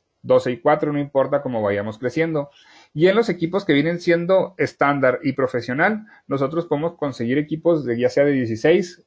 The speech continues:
cuarenta y ocho y sesenta y cuatro canales. Pero en este caso, el limitante de los canales, ana-, canales analógicos siempre va a ser dieciséis. Ya sea que si tenemos un equipo de dieciséis canales, pues tengamos los dieciséis canales o los cuarenta y ocho, sesenta y cuatro I P, no importa,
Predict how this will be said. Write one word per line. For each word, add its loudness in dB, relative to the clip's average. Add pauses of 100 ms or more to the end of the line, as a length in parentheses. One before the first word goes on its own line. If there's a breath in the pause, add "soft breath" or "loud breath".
(340)
cuarenta 2
y 2
ocho 0
y -8
sesenta -4
y -4
cuatro -4
canales. -2 (380)
Pero 4
en 0
este -2
caso, 0
el 4
limitante -2
de 2
los -2
canales, -6
ana-, -2
canales -4
analógicos -6 (420 soft breath)
siempre 2
va 6
a 0
ser 0
dieciséis. 0 (1700 soft breath)
Ya -2
sea -2
que 0
si -8
tenemos -12
un -10
equipo -4
de 2
dieciséis -6
canales, -6
pues -4
tengamos -4
los 0
dieciséis -4
canales -4
o 2
los 0
cuarenta 2
y 0
ocho, -2
sesenta -8
y -6
cuatro 0
I -4
P, 2
no -2
importa, -2